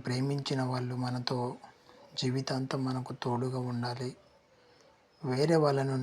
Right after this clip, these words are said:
నష్టపరచడం కొరకు ఈ మందు ప్రయోగం అనేది చేయవద్దు. చేసినాను దానివల్ల ఫలితం ఉండదు. మీకు నేను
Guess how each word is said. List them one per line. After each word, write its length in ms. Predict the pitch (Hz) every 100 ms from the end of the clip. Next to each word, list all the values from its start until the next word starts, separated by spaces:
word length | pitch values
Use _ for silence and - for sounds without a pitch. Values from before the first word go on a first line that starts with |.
| 123
నష్టపరచడం 760 | - - 139 135 127 120 127 123
కొరకు 460 | 117 120 - 120 120 - - - - -
ఈ 40 | 135
మందు 320 | 127 123 135
ప్రయోగం 460 | 131 131 127 127 123
అనేది 340 | 123 123 123 -
చేయవద్దు. 680 | 131 120 127 127 120 135 220 - - - - _ _ - 139
చేసినాను 520 | 139 - 160 143 139
దానివల్ల 400 | 131 127 127 131 131
ఫలితం 420 | 127 127 123 123 120
ఉండదు. 400 | 120 123 185 - - - - - - - - - _ -
మీకు 500 | 139 151 135 131 139 - _ _ _ _ -
నేను 220 | 131